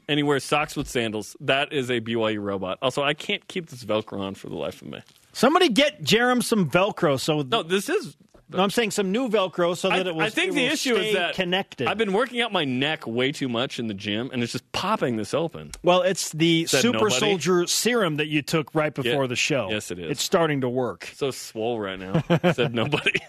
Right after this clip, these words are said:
Speaker 2: Hashtag B Y U S N if you want to continue, uh, on with this conversation. Matthew Loveland on Facebook says, "Zach Wilson has to be Captain America.
Speaker 1: Okay.
Speaker 2: He also always performs when B Y U's back is against the wall."
Speaker 1: Well,
Speaker 2: Cosmo-
Speaker 1: hold, now, now, hold on. He hasn't won a big battle yet,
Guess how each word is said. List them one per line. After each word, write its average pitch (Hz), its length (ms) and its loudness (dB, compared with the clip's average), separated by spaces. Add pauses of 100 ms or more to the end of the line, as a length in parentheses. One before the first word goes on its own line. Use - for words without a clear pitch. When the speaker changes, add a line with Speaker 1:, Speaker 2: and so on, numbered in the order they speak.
(500)
Speaker 2:
Hashtag 185 460 4
B 196 140 4
Y 190 140 4
U 185 160 4
S 180 200 0
N 185 140 2
if 170 140 -4
you 170 100 2
want 180 220 0
to 160 80 -6
continue, 202 640 2 (540)
uh, 147 60 0
on 156 440 2
with 170 120 2
this 160 120 0
conversation. 151 520 0
Matthew 180 340 0
Loveland 165 380 2
on 147 100 2
Facebook 160 440 -2
says, 143 180 0
"Zach 160 340 -2
Wilson 165 320 0
has 127 200 -2
to 127 80 -8
be 127 80 -2
Captain 131 360 -2
America. 127 380 0
Speaker 1:
Okay. 175 160 0
Speaker 2:
He 185 140 0
also 233 480 2
always 233 340 2
performs 170 580 0 (440)
when 160 160 2
B 180 160 2
Y 208 100 2
U's 180 160 0
back 175 300 -2
is 170 80 -2
against 170 240 0
the 160 60 0
wall." 127 220 0 (140)
Speaker 1:
Well, 208 160 2
Speaker 2:
Cosmo- 254 300 0
Speaker 1:
hold, - 20 -2
now, 220 140 2
now, 220 240 2
hold 262 160 2
on. 294 180 0
He 240 60 0
hasn't 247 420 0
won 277 100 0
a 233 60 0
big 180 300 -2
battle 190 320 0
yet, 131 360 -4